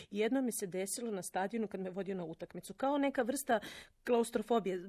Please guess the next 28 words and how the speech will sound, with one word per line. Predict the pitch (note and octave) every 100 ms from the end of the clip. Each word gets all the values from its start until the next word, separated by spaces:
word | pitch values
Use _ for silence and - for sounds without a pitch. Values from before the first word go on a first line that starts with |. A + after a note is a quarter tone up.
| F#3+
zapravo | G3+ A3+ G#3 G#3
svojevrsna | G3+ - A#3 G#3+ - G#3+
ljudofobija, | G3 G3 F#3+ G#3 G3+ G#3 F3+ D#3+
da. | E3+ F3+ - - -
Naprosto | G#3+ A#3 D4+ C4+ B3+ -
osjetim | G3+ A#3 B3+ A#3
da | F#3+
ne | F#3
mogu | G#3+ G#3+
podnijeti | G#3+ G#3 A3 G#3 -
sve | G#3+
to | G#3 G#3+
oko | F#3+ F3
mene, | F3+ E3
ljude, | D#3 A3 G#3+
mirise, | F#3+ G#3 G3+ E3+
boje, | F3 G#3
vlagu | F#3 G3+ F#3+
tijela. | - G#3 G3+ A3 - - - - - - - -
Joj, | G3+ A#3 A3+
osjetim | - B3+ B3+
da | G3+
se | -
moram | A3+ G#3+
maknuti | F#3 A#3+ - D4+ C4+
ili | G#3 A3
ću | A3
eksplodirat. | G#3+ - - F3+ G3 F#3 -